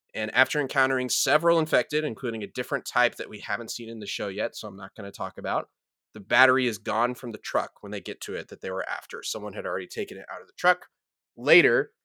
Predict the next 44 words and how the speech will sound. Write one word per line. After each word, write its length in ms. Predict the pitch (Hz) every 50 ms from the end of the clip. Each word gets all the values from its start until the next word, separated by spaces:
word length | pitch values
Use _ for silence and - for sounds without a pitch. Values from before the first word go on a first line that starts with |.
| _ _ -
they 100 | - 113
stumble 460 | - - 151 139 123 131 131 131 - -
upon 300 | 113 - - 135 120 113
a 60 | 110
house 600 | - - 151 131 120 123 139 - - - - - _
to 80 | - 120
find 340 | - - 139 123 127 123 117
a 80 | - 110
body 400 | 101 101 110 120 127 127 131 131
hanging 380 | 127 - 123 120 117 120 117
from 180 | 104 - 110 107
the 80 | 101 98
ceiling, 540 | - - - 185 185 131 110 117 139 190 196 _ _ _ _ _ _ _ _ _ _ -
and 260 | 104 110 110 107 -
it's 140 | - 98 -
Frank. 480 | - - 117 95 - - _ - - _ _ _ _ _ _ _ _ _ _ _ _ _
Bill 260 | - 131 131 131 135 -
identifies 640 | - 113 104 98 127 143 151 143 - 156 139 135 -
him 180 | - 147 151 151
from 220 | - - 120 107
this 160 | 110 107 -
colorful 600 | - - - - 143 147 151 147 - - 151 147
Hawaiian 380 | 135 - 113 104 101 98 95 98
shirt. 420 | 101 - - - 196 208 - - _ _ _ _ _ _ _ _ _ _
"He 80 | 107
was 140 | 104 101 92
the 140 | 101 101 - -
only 360 | 117 120 127 127 120 - -
idiot 340 | 117 113 110 110 110 - _
who 80 | - 113
would 100 | 107 98
wear 180 | 104 101 98
a 40 | 95
shirt 240 | - - 107 98 -
like 160 | - 95 -
that," 240 | - 98 85 - -
Bill 140 | - 78 78
says. 420 | - - - - - - - - - _ _ _ _ _ _ _ _ _
Frank 240 | - 120 113 107
has 160 | - 107 101 98
bite 260 | - 113 120 131 -
marks 320 | 127 123 127 127 - -
from 300 | - - 113 107 101 101
infected, 580 | - 101 98 - - 131 135 - 180 185 254